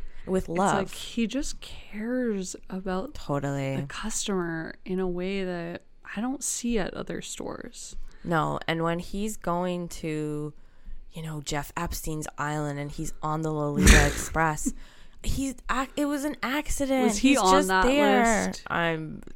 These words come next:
Speaker 1: I, of,
Speaker 2: I know
Speaker 1: I don't
Speaker 2: there were,
Speaker 1: know.
Speaker 2: like, two people on the list who somehow managed to pay them off and not be named.
Speaker 1: Yeah.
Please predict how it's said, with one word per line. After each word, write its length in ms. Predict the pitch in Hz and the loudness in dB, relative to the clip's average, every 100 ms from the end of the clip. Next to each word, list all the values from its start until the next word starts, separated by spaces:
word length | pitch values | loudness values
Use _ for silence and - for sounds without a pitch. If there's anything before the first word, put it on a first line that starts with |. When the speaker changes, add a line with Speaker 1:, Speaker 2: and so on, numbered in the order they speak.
| - | 0
Speaker 1:
I, 420 | 151 151 151 143 - | 0 2 0 -4 -6
of, 560 | 147 147 - - 156 - - | -8 -8 -6 -4 -4 -6 2
Speaker 2:
I 120 | 196 | 6
know 40 | 208 | 8
Speaker 1:
I 20 | |
don't 140 | 208 226 | 8 8
Speaker 2:
there 80 | 247 | 6
were, 40 | |
Speaker 1:
know. 60 | 262 | 8
Speaker 2:
like, 220 | 240 - | 6 2
two 240 | - 220 | 0 2
people 300 | 196 196 190 | 2 -2 -2
on 180 | 190 190 | 0 2
the 80 | 185 | 0
list 340 | 170 170 - - | 0 -2 -4 -6
who 80 | 175 | -4
somehow 420 | 180 170 165 165 | -4 -2 -2 -2
managed 460 | 165 160 160 - | -2 -2 -4 -6
to 60 | - | -10
pay 260 | - 165 160 | -4 -2 -2
them 180 | 160 | -4
off 320 | 156 151 175 170 | -2 0 -2 -2
and 280 | 165 160 | -4 -4
not 320 | 160 160 175 - - | -4 -4 -4 -8 -4
be 140 | 180 170 | 0 0
named. 600 | 156 165 226 269 277 - | 0 2 2 2 0 -2
Speaker 1:
Yeah. 380 | 151 147 143 | 0 2 2